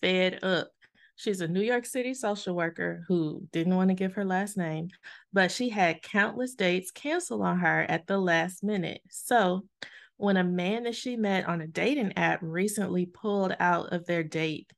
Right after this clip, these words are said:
an hour before they were supposed to meet, she agreed to reschedule with one caveat. He would Venmo her a fifty dollar deposit.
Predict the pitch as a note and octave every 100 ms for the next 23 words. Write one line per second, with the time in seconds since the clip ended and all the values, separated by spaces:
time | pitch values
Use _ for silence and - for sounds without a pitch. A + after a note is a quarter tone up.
0 | _ _ F#3 F3+ - - A#3 B3+ B3+ A3+
1 | A3+ A3+ G#3 G3+ G3+ G3+ G3+ F#3+ F#3+ F3+
2 | C#4 - - _ - - - - - G#3+
3 | G3 F3+ F3+ A3 A3+ C4+ B3+ C4+ - -
4 | G#3 G3 F3 E3+ E3 F3+ F3+ F#3 E3+ E3
5 | D#3 C#3 - _ _ _ A3+ G#3+ D#3+ D#3+
6 | F#3+ G#3 G#3+ F#3+ F#3+ E3 E3 D#3+ D#3 G#3
7 | G3+ G3+ F3+ E3+ E3 F3+ E3 D3 D3 -